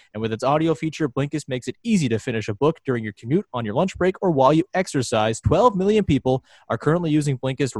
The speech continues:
right now, and it has a massive and growing library from self-help, business, health, to history books. Blinkist has the latest titles from the bestsellers list, as well as the classic nonfiction titles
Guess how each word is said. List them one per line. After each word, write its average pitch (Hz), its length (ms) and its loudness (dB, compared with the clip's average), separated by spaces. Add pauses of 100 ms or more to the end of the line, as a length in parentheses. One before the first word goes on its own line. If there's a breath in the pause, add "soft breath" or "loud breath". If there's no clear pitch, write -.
right 220 180 4
now, 196 300 2
and 117 80 -6
it 120 40 -2
has 120 140 0
a 113 60 -4
massive 151 480 -2
and 147 80 -2
growing 117 280 0
library 143 540 2 (180 soft breath)
from 110 140 -8
self-help, 156 580 0
business, 147 340 0
health, 151 300 0 (120)
to 104 180 -10
history 139 380 0
books. 117 400 -2 (100)
Blinkist 170 320 0
has 113 140 -8
the 110 80 -4
latest 165 340 -2
titles 127 420 2 (280 loud breath)
from 113 80 -8
the 104 100 -4
bestsellers 139 600 0
list, 127 260 0
as 113 100 -8
well 151 200 2
as 135 100 -2
the 127 80 -6
classic 175 480 0
nonfiction 110 500 -2
titles 107 380 -2